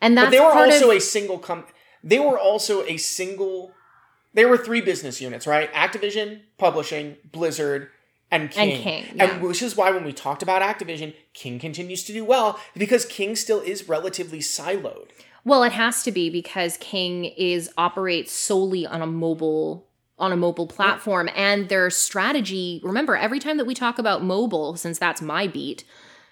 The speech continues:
Speaker 1: mobile has a completely different way of operating than console and P C development, it, and they have different users.
Speaker 2: All right.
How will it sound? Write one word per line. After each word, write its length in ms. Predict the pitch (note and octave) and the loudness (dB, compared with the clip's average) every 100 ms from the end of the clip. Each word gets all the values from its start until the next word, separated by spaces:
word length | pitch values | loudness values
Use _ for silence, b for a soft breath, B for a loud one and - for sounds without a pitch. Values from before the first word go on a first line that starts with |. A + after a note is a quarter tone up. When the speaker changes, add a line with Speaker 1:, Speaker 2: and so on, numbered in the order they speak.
| b b - | b b 0
Speaker 1:
mobile 480 | G3 A3+ B3 D#4+ | 4 6 6 4
has 180 | C4+ B3+ | 2 -2
a 60 | B3+ | -4
completely 600 | G3+ G3 - A#3 A#3+ B3+ | -4 -4 -2 -2 0 0
different 300 | A#3 A#3+ G3 | 0 -2 -2
way 160 | G3+ | -2
of 120 | F#3+ - | -2 -2
operating 880 | F3 F#3+ G#3+ F#3+ F3 E3 D#3 D3+ - | -2 -2 -2 -2 -2 -2 -4 -8 -10
than 640 | F3 F3 E3 D#3 D3+ D#3 - - | -6 -2 0 0 -4 -8 -12 -14
console 760 | - G3+ G3 - G3 F3 E3 | -4 -2 0 0 0 2 0
and 200 | - E3+ - | -2 -6 -6
P 180 | G#3 | -4
C 200 | F#3 G3+ F3+ | -2 -2 -2
development, 580 | D3+ D#3 - D3+ B2 - | -4 -4 -6 -6 -6 -6
it, 160 | F#3 | -6
and 200 | D#3 F3+ | -2 0
they 100 | E3+ | 0
have 320 | F3 D#3+ D#3 - | 0 -2 -4 -2
different 460 | F#3+ - G3+ - - | -2 -2 -4 -4 -12
users. 800 | F3+ E3+ F3+ E3 D2 - - - | -12 -6 -4 -4 -8 -10 -10 -8
Speaker 2:
All 60 | D3+ | -8
right. 180 | B2+ | -8